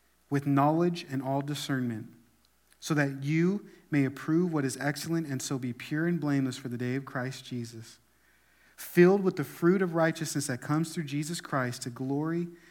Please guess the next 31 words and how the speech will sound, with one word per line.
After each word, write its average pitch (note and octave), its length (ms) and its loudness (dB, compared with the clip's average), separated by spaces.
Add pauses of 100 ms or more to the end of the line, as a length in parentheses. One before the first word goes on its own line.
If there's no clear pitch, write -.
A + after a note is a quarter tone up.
to - 80 -6
the C3+ 80 -2
glory C#3 380 0
and C#3 100 0
praise C#3 240 -4
of C3 100 -6
God." A#2+ 280 -4
He D#3 240 -2 (240)
has F#3+ 200 6
this F#3 120 -2
prayer, E3+ 180 0
and D3 80 4
I C#3+ 40 0
said, C#3+ 180 -4
"I G3 100 0
pray F3 240 -4
that C3+ 160 -2
you D3+ 140 -4
would C#3+ 240 -4
abound A#2+ 600 -6
in G#2 160 -8
love." G2 220 -18 (1080)
Do E3 80 2
you - 20 6
ever G#3 120 4
marvel C#3+ 440 0
at C#3 80 -2
the C3+ 80 -6
love A#2+ 180 -6
of A2+ 100 -10
God? A2+ 300 -8